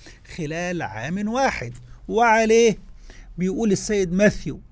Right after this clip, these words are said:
والآخرين اللي بيتبنوا وجهة نظره: "ربما تكون هذه هي الفرصة الأخيرة لمنع طهران من امتلاك القنبلة". رأي ماثيو ليس مهمًا في حد ذاته،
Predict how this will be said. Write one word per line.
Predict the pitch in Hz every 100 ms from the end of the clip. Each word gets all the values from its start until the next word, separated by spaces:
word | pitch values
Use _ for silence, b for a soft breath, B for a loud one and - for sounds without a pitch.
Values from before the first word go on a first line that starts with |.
| -
والآخرين | 175 180 196 190 - 170 214 208
اللي | 170 151
بيتبنوا | 156 139 123 160 156 151 208 196 160
وجهة | 180 170 156 -
نظره: | 151 165 143 208 - - b b b b - - - - - B B B B
"ربما | 175 156 139 190 180 170
تكون | 165 127 - 156 170 170 -
هذه | 147 165 160 165 127
هي | 151 120
الفرصة | 120 - 180 - 151
الأخيرة | 120 120 - 180 160 156 156
لمنع | 143 131 156 160 135 131 120
طهران | 139 120 143 165 160 160 156 B B
من | 220
امتلاك | 185 156 - 135 123 127
القنبلة". | 120 - 110 90 92 - - - - B -
رأي | 311 330 277
ماثيو | 226 240 - 165 156 -
ليس | - 370 -
مهمًا | 226 208 247 302 214
في | -
حد | 196 247 233
ذاته، | 240 339 349 165 175